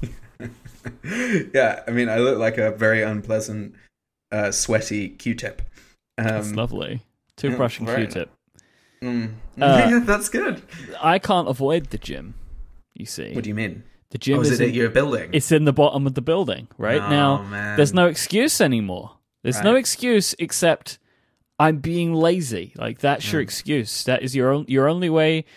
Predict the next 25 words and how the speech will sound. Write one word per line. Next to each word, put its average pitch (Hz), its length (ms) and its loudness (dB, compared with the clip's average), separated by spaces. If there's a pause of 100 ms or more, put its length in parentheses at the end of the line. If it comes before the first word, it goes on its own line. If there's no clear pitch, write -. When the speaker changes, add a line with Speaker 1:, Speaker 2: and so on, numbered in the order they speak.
(260)
Speaker 2:
out 160 200 4
of 113 180 -4
this - 400 -6
is 123 180 -2
not 135 180 2
a 127 80 -4
good 127 300 2
way 117 240 0
out, 117 240 -4 (220)
right? 104 220 -4
Like, 110 140 -6 (260)
Speaker 1:
<gasps> - 260 -20
Speaker 2:
that's 127 240 -4
all 135 120 0
you 117 140 -4
can - 160 -14
say. 117 480 -6 (440)
Speaker 1:
All 110 80 -2
right, 90 200 -2
so 107 360 -4
our 110 160 -2
FaceTime 120 440 0
at 101 60 -6
the 98 40 -8
gym 107 420 -6